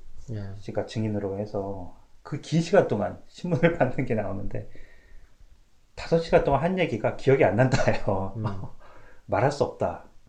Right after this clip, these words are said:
Speaker 2: 뭐 곤란하다.
Speaker 1: 음.
Speaker 2: 모르겠다.
Speaker 1: 자기한테 유리한 거는 상세하게 기억하고
Speaker 2: 예.
Speaker 1: 불리한 거는 기억이 안 나고.
Speaker 2: 그거를
Speaker 1: 예.
Speaker 2: 설마 뭐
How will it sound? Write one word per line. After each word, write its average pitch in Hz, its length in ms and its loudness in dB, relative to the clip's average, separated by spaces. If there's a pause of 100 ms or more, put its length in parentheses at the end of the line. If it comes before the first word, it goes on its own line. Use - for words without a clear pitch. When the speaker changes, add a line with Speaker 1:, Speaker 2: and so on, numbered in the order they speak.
(220)
Speaker 2:
뭐 87 440 -12 (140)
곤란하다. 101 680 -2
Speaker 1:
음. 98 240 -10 (680)
Speaker 2:
모르겠다. 95 560 -4 (320)
Speaker 1:
자기한테 190 580 4
유리한 151 360 4
거는 147 480 2 (160)
상세하게 165 640 2
기억하고 107 760 0 (100)
Speaker 2:
예. 92 280 -4 (260)
Speaker 1:
불리한 165 440 8
거는 147 340 6
기억이 131 260 4
안 92 180 2
나고. 87 500 -4
Speaker 2:
그거를 165 840 2
Speaker 1:
예. - 160 -20 (960)
Speaker 2:
설마 170 720 -2
뭐 95 400 -8